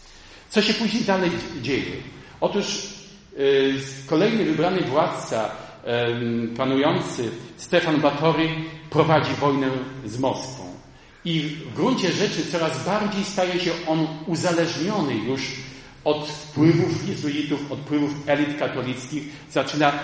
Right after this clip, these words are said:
gremialnie opierać się w swojej polityce zagranicznej i w swojej polityce wewnętrznej na głównie nie na Rusinach, a na ludności wyznania rzymskokatolickiego. Podobnie zresztą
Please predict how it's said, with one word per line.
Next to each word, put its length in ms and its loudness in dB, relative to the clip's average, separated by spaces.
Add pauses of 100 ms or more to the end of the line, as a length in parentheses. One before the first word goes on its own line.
(160)
gremialnie 580 4
opierać 380 2
się 140 0
w 60 -2
swojej 340 2
polityce 560 -2
zagranicznej 800 2
i 40 -4
w 180 -10
swojej 200 2
polityce 640 0 (840)
wewnętrznej 720 0 (280)
na 160 0
głównie 360 -2
nie 220 0 (200)
na 200 0
Rusinach, 760 -2 (360)
a 100 4
na 320 2 (180)
ludności 760 0
wyznania 480 -2
rzymskokatolickiego. 1200 -8 (520)
Podobnie 380 6
zresztą 340 0